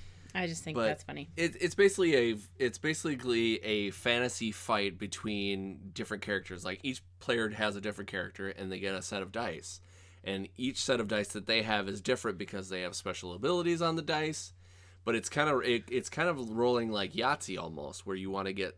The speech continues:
Speaker 2: certain numbers or certain icons on the dice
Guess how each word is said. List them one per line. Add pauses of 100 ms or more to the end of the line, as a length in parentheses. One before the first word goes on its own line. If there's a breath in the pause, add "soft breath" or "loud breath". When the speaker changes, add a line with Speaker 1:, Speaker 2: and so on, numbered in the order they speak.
Speaker 2:
certain (520 soft breath)
numbers
or
certain (260)
icons
on
the
dice